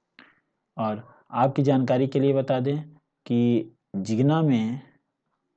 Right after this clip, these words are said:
जिगना में कोचिंग स्टार्ट हो गई है। स्थान कहाँ है? मलखान, मलखान जिम सेंटर,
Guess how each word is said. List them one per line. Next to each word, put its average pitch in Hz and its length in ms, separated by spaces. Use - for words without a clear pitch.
जिगना 127 440
में 151 200
कोचिंग 113 460
स्टार्ट 117 460
हो 135 80
गई 135 180
है। 143 220
स्थान 120 460
कहाँ 131 260
है? 139 220
मलखान, 120 800
मलखान 117 800
जिम 135 280
सेंटर, 120 560